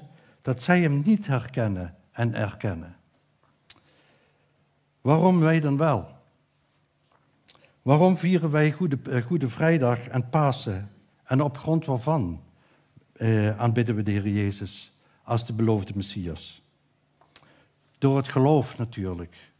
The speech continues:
dat ge-, wat do-, door ons, dat God ons geschoken, geschonken heeft. Maar de tekst die ik met u vanavond zal, eh, lezen en zal lezen, dat zal uw, eh, geloof ontzettend diep bouwen. Zal het ontzettend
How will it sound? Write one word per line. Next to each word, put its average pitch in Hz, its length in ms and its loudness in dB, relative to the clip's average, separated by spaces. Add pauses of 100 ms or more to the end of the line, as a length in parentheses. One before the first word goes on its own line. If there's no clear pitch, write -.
(120)
dat 104 220 -8
ge-, 113 480 -2
wat 120 260 -2
do-, 117 140 0
door 120 280 0
ons, 117 300 -6 (100)
dat 117 260 -4
God 143 220 -2
ons 131 200 -4
geschoken, 151 540 -2
geschonken 131 460 -4
heeft. 113 400 -6 (580)
Maar 120 240 2 (240)
de 113 140 -2
tekst 175 360 -2
die 131 180 0
ik 120 120 -2
met 123 180 -2
u 117 120 0
vanavond 120 500 -2
zal, 113 400 -2
eh, 113 300 0
lezen 113 600 -2
en 120 140 -4
zal 120 180 -2
lezen, 113 480 -2 (440)
dat 120 180 -4
zal 147 160 0
uw, 127 300 0 (220)
eh, 110 240 0
geloof 139 440 0
ontzettend 135 640 -4
diep 131 260 -4 (120)
bouwen. 98 580 -2 (1040)
Zal 127 240 -2
het 123 140 0
ontzettend 123 640 -2